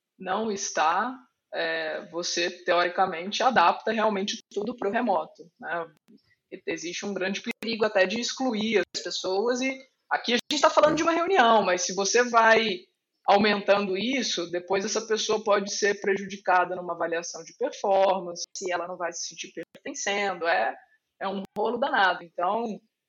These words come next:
Speaker 1: é complexo você pegar uma equipe, e essa mesma equipe tem gente, por exemplo, às vezes fora da cidade, da sede, é, tem que ter um esforço muito consciente ali da liderança de incluir essas pessoas e não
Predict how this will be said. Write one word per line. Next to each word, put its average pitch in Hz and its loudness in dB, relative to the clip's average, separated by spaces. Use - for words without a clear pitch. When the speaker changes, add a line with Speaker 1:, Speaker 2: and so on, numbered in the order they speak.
Speaker 1:
é - -2
complexo 202 4
você 170 -6
pegar 180 4
uma 247 2
equipe, 190 -8
e 160 -4
essa 165 -4
mesma 190 -2
equipe 254 -8
tem 180 -6
gente, 185 -10
por 180 -6
exemplo, 170 -4
às 170 -8
vezes 170 -8
fora 196 6
da 196 4
cidade, 185 4
da 196 6
sede, 190 0
é, 165 -2
tem 180 -4
que - -14
ter 214 -4
um 220 -4
esforço 202 0
muito 202 -2
consciente 247 0
ali 180 0
da 180 -2
liderança 170 -2
de 247 -8
incluir 226 -4
essas 208 -2
pessoas 208 -2
e 247 -2
não 226 0